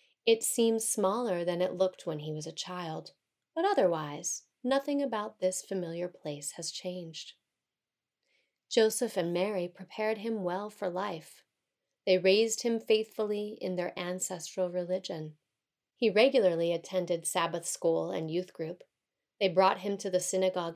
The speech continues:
every week as a baby, a child, a teenager. It wasn't always easy, especially when he was a baby. And so,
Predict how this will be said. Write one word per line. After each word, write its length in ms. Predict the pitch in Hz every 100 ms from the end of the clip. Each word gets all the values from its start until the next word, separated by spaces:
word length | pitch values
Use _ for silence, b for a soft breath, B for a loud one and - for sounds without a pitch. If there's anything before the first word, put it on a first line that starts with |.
| -
every 340 | 170 170 220
week 440 | 240 196 220 - _ _ _ 160
as 120 | 151
a 40 |
baby, 540 | 156 156 165 190 226 277 -
a 80 |
child, 540 | 196 - 160 156 156 185 _ -
a 40 | 175
teenager. 640 | - 160 151 147 175 180 _ _ _ _ _ _ _ _ _ _ _
It 40 | 339
wasn't 360 | 349 302 247
always 340 | 202 180 165 160
easy, 460 | 214 190 143 151 _ _
especially 600 | - - 190 190 - 160 156
when 160 | 160
he 140 | 160 160
was 160 | 156
a 60 | 160
baby. 500 | 156 165 143 143 - _ _ _ _ _ _ -
And 140 | 311
so, 400 | - 190 160